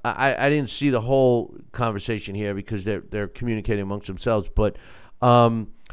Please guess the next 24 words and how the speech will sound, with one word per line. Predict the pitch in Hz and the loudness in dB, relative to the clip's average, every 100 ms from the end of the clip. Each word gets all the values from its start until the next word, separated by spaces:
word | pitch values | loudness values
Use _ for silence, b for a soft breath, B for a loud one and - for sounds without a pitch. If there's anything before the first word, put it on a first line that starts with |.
| b b b - | b b b 0
yeah, | 139 | 6
he's | 131 - | 6 8
saying | 147 131 | 4 6
boxing | 135 139 151 151 131 | 8 8 8 4 0
is | 113 | 2
no | 135 | 6
longer | 135 131 113 | 8 6 2
a | |
com-, | 110 123 110 - - | -2 -2 -2 -8 -6
uh, | 110 104 92 58 - | 0 0 0 -6 -10
competitive | - - 135 131 117 92 | -8 -2 2 2 2 -4
sport. | - - 143 131 117 - | -10 2 8 10 10 4
It's | - 98 | -8 -8
a | 120 | -6
cel-, | - 117 110 - - | -2 -2 -4 -8 -14
celebrity | 101 113 120 120 123 113 | -8 0 0 2 0 0
popularity | 120 110 113 113 117 110 | 0 0 0 2 2 0
matchmaking. | 113 120 117 76 | -2 -4 -4 0
I, | 131 | 0
I, | 107 135 | 0 0
he's | 135 113 | 0 4
right. | 143 214 151 - b b b b b | 6 6 2 -6 b b b b b
He's | 143 127 | 2 6
right. | 147 214 180 | 6 6 4